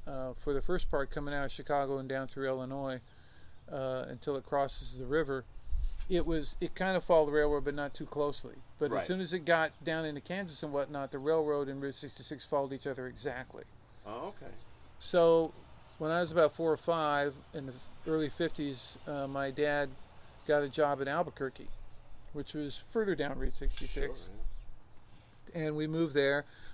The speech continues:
Speaker 1: but we spent every summer in Iowa. And, uh, then when I was, like, right after Kennedy was assassinated, just a couple of months, my <laughs> dad got a job in Dallas.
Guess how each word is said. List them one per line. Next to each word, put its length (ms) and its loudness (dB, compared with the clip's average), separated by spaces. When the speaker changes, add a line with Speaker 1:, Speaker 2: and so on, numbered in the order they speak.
Speaker 1:
but 100 6
we 100 4
spent 300 0
every 180 2
summer 440 -2
in 120 -2
Iowa. 440 0
And, 460 -2
uh, 400 2
then 240 0
when 100 2
I 100 2
was, 540 -2
like, 220 2
right 160 6
after 220 2
Kennedy 340 4
was 120 4
assassinated, 600 0
just 180 -8
a 60 -8
couple 280 -2
of 80 -4
months, 460 -6
my 160 -4
<laughs> 20 -4
dad 220 0
got 140 6
a 60 4
job 280 4
in 100 -6
Dallas. 560 0